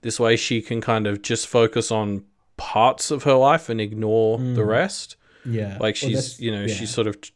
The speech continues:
Speaker 1: trying to put her dad in the bucket of, "Oh, I don't care about that and it doesn't matter." Whereas, and she doesn't care what most people think of her from the looks
Speaker 2: Yeah.
Speaker 1: of it. But,
Speaker 2: Yeah.
Speaker 1: like, when she hurts Lucy, it's like, "Oh shit," like, you know,
Speaker 2: That's something I
Speaker 1: Lucy
Speaker 2: care
Speaker 1: is in
Speaker 2: about.
Speaker 1: the
Speaker 2: Yeah.
Speaker 1: organized, like,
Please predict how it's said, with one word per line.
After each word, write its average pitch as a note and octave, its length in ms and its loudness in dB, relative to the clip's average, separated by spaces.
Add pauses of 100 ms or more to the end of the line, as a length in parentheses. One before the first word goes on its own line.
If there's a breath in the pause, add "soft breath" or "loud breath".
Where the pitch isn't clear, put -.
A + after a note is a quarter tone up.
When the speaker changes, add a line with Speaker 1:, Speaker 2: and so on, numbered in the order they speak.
Speaker 1:
trying B2+ 240 2
to B2 80 0
put C#3 180 0
her A2+ 120 4
dad G#2 260 2
in G#2 80 -2
the G2 80 -2
bucket G#2 400 -2
of, F#2+ 260 -6
"Oh, G2+ 120 -2
I F#2+ 100 -2
don't G2 160 -6
care G#2+ 180 -4
about G2+ 220 -2
that F#2+ 120 -2
and E2 100 -10
it G2 80 -10
doesn't G2+ 200 -4
matter." G2 280 0
Whereas, F#2+ 340 -4 (400 loud breath)
and B2+ 100 -2
she C#3 120 2
doesn't D3+ 180 2
care C3 260 6
what A2+ 180 6
most A2 380 0
people G#2 380 -2
think B2+ 340 -2
of B2 100 -10
her F#2+ 260 0
from G2 260 -6
the - 80 -2
looks G#2+ 260 0
Speaker 2:
Yeah. G#2 60 -2
Speaker 1:
of F#2+ 80 -2
it. - 100 -10 (300 loud breath)
But, A2 120 4
Speaker 2:
Yeah. G#2+ 40 6
Speaker 1:
like, G#2+ 220 2
when A2 340 -2
she A#2 200 -2
hurts A#2 300 2
Lucy, A2 520 4
it's G2+ 160 -4
like, F#2+ 160 0
"Oh G2+ 160 0
shit," - 320 0
like, F#2 260 -2
you G2 60 -4
know, F#2 60 -4
Speaker 2:
That's A2+ 200 -4
something G#2+ 260 -6
I G2+ 40 -2
Speaker 1:
Lucy A#2+ 260 2
Speaker 2:
care A2+ 100 2
Speaker 1:
is A2 120 0
in A2 140 2
Speaker 2:
about. G2+ 40 0
Speaker 1:
the G2+ 80 0
Speaker 2:
Yeah. G2 160 0
Speaker 1:
organized, G#2 640 0
like, F#2 160 -6